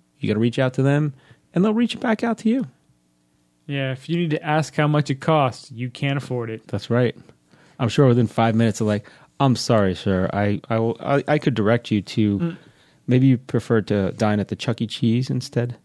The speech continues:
Speaker 2: Maybe a Carnival Cruise Line is more your speed.
Speaker 1: Yeah, they actually might do that.
Speaker 2: Yeah.
Speaker 1: So, crazy, but they actually get you, like, if you're part of this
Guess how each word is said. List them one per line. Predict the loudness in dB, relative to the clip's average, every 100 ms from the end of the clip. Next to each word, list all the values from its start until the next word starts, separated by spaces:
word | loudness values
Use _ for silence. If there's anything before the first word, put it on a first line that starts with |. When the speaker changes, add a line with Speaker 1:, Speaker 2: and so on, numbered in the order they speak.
| _
Speaker 2:
Maybe | -4 0 4 4
a | 2 -2
Carnival | -6 0 4 4 2
Cruise | -2 0 4 4 4
Line | 0 -2
is | -6 -4
more | 0 0 0
your | -4
speed. | -8 -8 -8 -6 -8 -14 -18 -18 -12
Speaker 1:
Yeah, | -8 -8 -8 -12 -4
they | -2 0
actually | 0 -2 0
might | 0 0
do | 0 0
that. | -2 -6 -16 _ -14
Speaker 2:
Yeah. | -12 -12 -14 _ _ _ _ _ _ _ -20 _
Speaker 1:
So, | -10 -8 -8 -12 _ -20 -20 -20 -20 -20 _
crazy, | 2 4 4 2
but | 0
they | 2
actually | 2 2 0 0
get | 0
you, | 0 0 0 -2
like, | -8 -8 -10
if | -6
you're | -6
part | -4 -2 0
of | 0
this | -2 -6 -10